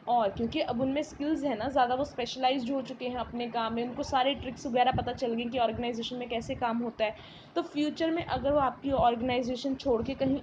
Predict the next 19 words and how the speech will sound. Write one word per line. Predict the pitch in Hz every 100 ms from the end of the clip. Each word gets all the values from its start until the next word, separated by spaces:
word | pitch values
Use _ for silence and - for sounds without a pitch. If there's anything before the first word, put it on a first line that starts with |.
| -
और | 226 240 269
job | 220 233 220 196 - - -
लेना | 247 247 254
चाहें | 247 233 247 240 - - - -
higher | 254 247 247 277 254 185 - - -
salary | 254 233 220
के | 233 247
ऊपर, | 226 220 208 185 -
तो | 240
वो | 240
ले | 220 202 240
सकते | 240 214 -
हैं, | 208 220 190 185
क्योंकि | 214 -
अब | 269 - 277 254
उनमें | 240 220 226 -
इतनी | 233 262 277 -
ability | 214 196 180 269 349 - - -
है। | 240 180